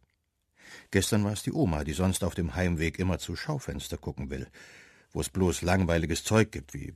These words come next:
Bratpfannen und sowas. Gestern aber hat Oma beschlossen, sie ist fit. Sie will joggen. Na ja, das ging gründlich schief, wie man sich denken kann. Alte Omas schaffen das nicht. Das war Tobi sofort klar. Wie gut, dass sich Tobi plötzlich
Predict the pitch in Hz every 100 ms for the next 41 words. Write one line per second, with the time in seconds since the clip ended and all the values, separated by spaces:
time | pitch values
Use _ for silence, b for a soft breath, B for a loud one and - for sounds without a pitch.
0 | - 76 90 - - 67 - 65 60 78
1 | 71 - - _ _ _ b b b b
2 | b b 208 208 110 92 92 123 135 123
3 | - 123 131 117 - 95 95 131 113 120
4 | 127 - - - 220 - - _ _ -
5 | 87 107 98 110 101 180 196 117 - _
6 | _ _ _ _ - 104 104 - - 82
7 | - 92 92 87 - 160 - 78 76 71
8 | - 78 76 - 73 - 98 147 117 87
9 | 107 127 123 - - 165 120 92 - -
10 | - - - - B B B B - -
11 | 98 - 87 69 67 95 - - - 101
12 | 117 - _ _ _ b b b b b
13 | b b - 98 120 80 143 208 226 -
14 | - 131 98 95 - 139 147 139 131 -
15 | 156 - - 135 -